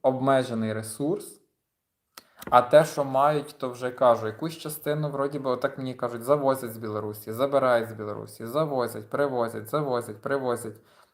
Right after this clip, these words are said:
Наші їх б'ють, розбивають і далі будуть розбивати. Пам'ятаєте, прямий ефір ми робили теж про, е, те, що помаленьку війна перейде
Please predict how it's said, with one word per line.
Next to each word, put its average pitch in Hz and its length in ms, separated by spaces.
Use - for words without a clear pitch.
Наші 127 340
їх 113 160
б'ють, 139 520
розбивають 120 720
і 113 40
далі 117 280
будуть 110 220
розбивати. 107 580
Пам'ятаєте, 147 500
прямий 120 360
ефір 117 240
ми 117 120
робили 110 360
теж 139 380
про, 123 560
е, 117 300
те, 123 140
що 110 400
помаленьку 160 640
війна 147 340
перейде 135 640